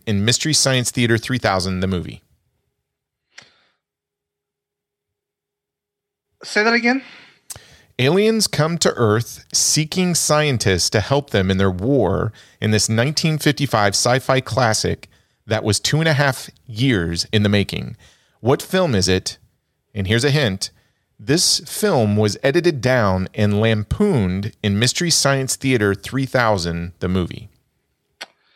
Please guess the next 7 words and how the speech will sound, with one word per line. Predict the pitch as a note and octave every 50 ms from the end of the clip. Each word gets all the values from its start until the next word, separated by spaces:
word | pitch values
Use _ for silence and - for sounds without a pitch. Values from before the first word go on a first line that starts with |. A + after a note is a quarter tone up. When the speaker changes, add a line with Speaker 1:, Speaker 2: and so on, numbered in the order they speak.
| _ _ _ _ _ _ _ _ _ _ _ _ _ _ _ _ _ _ -
Speaker 2:
Is | - D3 -
it | F3+ -
The | E3+ D#3
Day | C3+ D#3+ E3+
the | F3 E3 E3 D#3
World | C#3+ C3 C3 D3 D#3+ E3 D#3+ D3 D#3
Ended? | C#3+ E3 F#3 A#3+ C#4 C4+